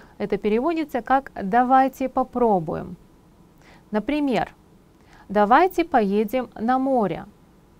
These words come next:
Море будет 바닷가. Поедем 가다. Получается 바닷가 한번 가봐요.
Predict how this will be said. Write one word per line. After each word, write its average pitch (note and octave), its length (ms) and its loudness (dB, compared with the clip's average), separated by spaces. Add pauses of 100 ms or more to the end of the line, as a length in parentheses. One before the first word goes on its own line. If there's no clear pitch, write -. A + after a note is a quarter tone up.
(800)
Море D4 320 2
будет B3+ 340 -4
바닷가. G3+ 720 -4 (600)
Поедем C#4+ 560 -2
가다. F#3+ 460 -4 (380)
Получается B3+ 680 -2 (180)
바닷가 G3+ 720 0 (220)
한번 F#3 720 -2 (300)
가봐요. G3 680 0